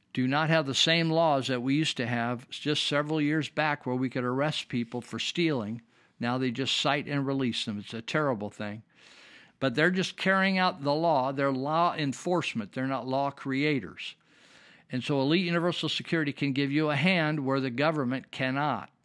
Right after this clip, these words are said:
So five three zero, seven four nine, zero two eight zero, give them a call. You can also look at their websites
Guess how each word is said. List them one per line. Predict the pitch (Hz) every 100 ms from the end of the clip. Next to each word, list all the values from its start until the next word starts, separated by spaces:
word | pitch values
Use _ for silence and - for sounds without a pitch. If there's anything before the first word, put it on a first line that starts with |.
| -
So | - 139 127 120 - _ - _ _ _
five | _ - 160 165
three | 175 175
zero, | 160 156 147
seven | - 160 165
four | 151 160 147
nine, | 135 131 123
zero | 113 147
two | 139 - 139
eight | 127 117
zero, | 120 120
give | 117 123 131
them | 147
a | 147
call. | - 127 123
You | 123
can | 123 131
also | 135 143 135
look | 127 131
at | 127
their | 101 117
websites | 123 156 151 - 151 147 -